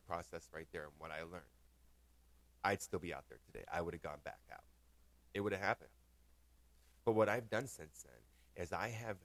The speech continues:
made a commitment to myself to learn, to continuously learn, right? When I hear something, when somebody says something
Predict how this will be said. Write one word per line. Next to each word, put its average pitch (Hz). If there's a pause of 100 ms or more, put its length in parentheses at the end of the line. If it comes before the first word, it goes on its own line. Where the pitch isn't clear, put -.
(240)
made 90
a 90 (140)
commitment 87
to 131
myself 113 (760)
to 131
learn, 135 (1400)
to 127
continuously 135 (800)
learn, 73 (1160)
right? 92 (240)
When 90
I 131
hear 127
something, - (360)
when 101
somebody 151
says -
something 92